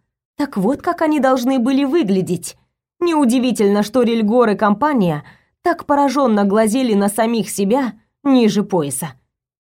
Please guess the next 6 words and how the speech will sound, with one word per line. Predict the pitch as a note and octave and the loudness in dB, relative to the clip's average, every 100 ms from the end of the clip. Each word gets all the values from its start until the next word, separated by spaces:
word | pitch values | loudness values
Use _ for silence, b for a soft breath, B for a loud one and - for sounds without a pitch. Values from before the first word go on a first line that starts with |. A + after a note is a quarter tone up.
| _ _ | _ _
Теперь | - B3 C#4 C4+ | -4 -2 0 0
я | G3 F#3+ | 0 0
видела | A#3 G#3 F#3+ | 2 2 2
бруталов | F#3 G3 F#3+ A3+ A3+ F3+ | 2 0 0 0 0 0
до | E3+ G3+ | 0 0
талии, | G#3 C#4+ A3 D3+ C3+ | 0 -2 -2 -2 -6